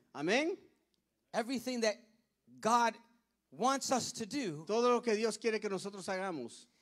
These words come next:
Speaker 2: He wants to do it.
Speaker 1: Él quiere hacerlo.
Speaker 2: He wants to do it.
Speaker 1: Él quiere hacerlo.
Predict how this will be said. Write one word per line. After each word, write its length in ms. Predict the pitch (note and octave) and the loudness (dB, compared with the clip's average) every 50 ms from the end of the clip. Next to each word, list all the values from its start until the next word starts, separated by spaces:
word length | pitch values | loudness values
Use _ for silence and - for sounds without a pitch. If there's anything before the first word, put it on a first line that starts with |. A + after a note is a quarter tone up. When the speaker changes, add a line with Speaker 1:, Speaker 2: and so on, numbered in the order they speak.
| _ _ _ _ _ _ | _ _ _ _ _ _
Speaker 2:
He 480 | - - - B3+ D4 D4+ C4+ A#3 A3+ | -18 -12 -6 -2 0 0 2 0 -2
wants 380 | A#3 F#3+ G3 G3 F#3+ F#3 - - | 0 0 0 0 0 -2 -4 -6
to 140 | - G#3 F#3+ | -6 -6 -4
do 240 | E3 - C#4 F#3+ | -4 -4 -2 -2
it. 120 | C3+ D3 - - | -4 -4 -6 0
Speaker 1:
Él 260 | F#3+ G#3+ B3 B3+ G#3+ | 0 2 2 2 -2
quiere 260 | - G3 F#3+ F3 F#3 | -2 -2 -2 0 -2
hacerlo. 580 | G3 E3 F3 - - C#4+ D#4 C4+ F3 C3 G#2+ F#2+ - _ _ _ | -4 -4 -6 -4 -4 -4 -4 -4 -6 -10 -12 -14 -18 _ _ _
Speaker 2:
He 640 | - - - - - C#4+ D#4+ D#4+ D#4 C#4 B3+ A#3 A#3+ B3 | -18 -16 -10 -6 -2 0 2 4 4 4 4 2 0 0
wants 420 | G#3 G3 G#3 F#3+ F#3 F#3 - - | 0 2 2 2 0 -4 -8 -10
to 100 | - G3+ | -12 -10
do 260 | E3+ G#3 D4 C4+ G#3+ | -8 -6 -4 -2 -2
it. 160 | F#3 G3 G3+ - | -2 -4 -4 -2
Speaker 1:
Él 280 | A#3+ C4+ C#4+ D4+ C#4+ | 0 0 0 0 -2
quiere 240 | - - A3 G3+ F#3+ G#3+ | -4 -4 -2 0 0 0
hacerlo. 600 | A3+ A#3+ - D#4 D#4+ E4+ E4 C4 G3 D3+ A#2+ G#2 | 0 -2 0 0 0 0 0 -2 -6 -6 -8 -10